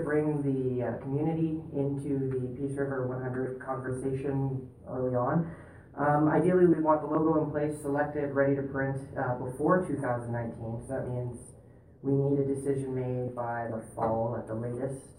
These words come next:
Um, so yeah, this is just a briefing note to let you know that this is in the works.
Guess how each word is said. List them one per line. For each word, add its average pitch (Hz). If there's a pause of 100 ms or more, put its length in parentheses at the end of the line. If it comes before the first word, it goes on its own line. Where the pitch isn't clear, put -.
(280)
Um, 120 (680)
so 196
yeah, 214
this 165
is -
just 180
a 170
briefing 165
note 165
to 151
let 147
you 151
know 139
that -
this 139
is 135
in 131
the 131
works. 165